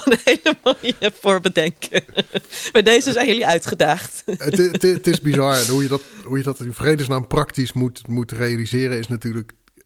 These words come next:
Speaker 2: nou ja. Maar het is, ja. Hey, alles om type één, eh, eh, civilization te worden natuurlijk.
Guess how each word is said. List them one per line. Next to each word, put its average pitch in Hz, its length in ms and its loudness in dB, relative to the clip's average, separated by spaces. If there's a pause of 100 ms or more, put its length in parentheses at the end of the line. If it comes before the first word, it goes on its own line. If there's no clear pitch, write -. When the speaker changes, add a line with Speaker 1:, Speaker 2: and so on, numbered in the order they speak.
(200)
Speaker 2:
nou 98 220 -10
ja. 95 160 -10 (720)
Maar 131 120 0
het - 80 -4
is, - 180 -6
ja. 127 220 -4 (420)
Hey, 131 180 0
alles 208 320 4
om 170 220 0
type 175 260 0
één, 151 360 0
eh, 110 600 -6
eh, 107 60 -8
civilization 113 800 -4
te 110 80 -8
worden 101 240 -8
natuurlijk. 90 520 -12